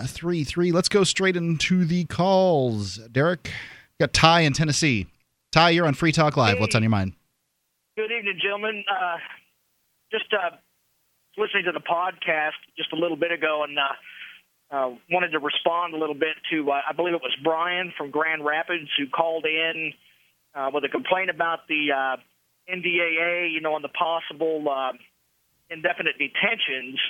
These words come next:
Speaker 2: but, uh, but he was also talking about support for the military, and I don't know if he realizes that that actually represents a real big disconnect. I think Ian tried to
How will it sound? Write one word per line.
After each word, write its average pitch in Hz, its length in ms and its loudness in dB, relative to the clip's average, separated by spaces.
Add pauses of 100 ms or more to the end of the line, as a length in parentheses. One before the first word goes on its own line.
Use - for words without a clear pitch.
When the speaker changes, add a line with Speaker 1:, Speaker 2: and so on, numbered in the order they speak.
(460)
Speaker 2:
but, 156 120 0
uh, 160 80 2 (220)
but 165 100 -2
he 170 120 0
was 156 140 -2
also 185 360 0
talking 165 400 -4
about 147 280 -4 (140)
support 180 400 -2 (100)
for 160 120 -4
the 147 80 -2
military, 147 800 -2 (1000)
and 156 400 0 (760)
I 185 100 0
don't 196 160 -2
know 220 120 0
if 220 100 -6
he 220 140 -2
realizes 170 920 -2 (100)
that 147 200 0
that 175 140 -2
actually 190 340 -2
represents 185 600 -4
a 139 120 -2
real 175 340 -2
big 147 400 -4
disconnect. 147 520 -2
I 156 60 0
think 202 240 -2
Ian 202 260 -2
tried 185 300 -2
to 170 100 -6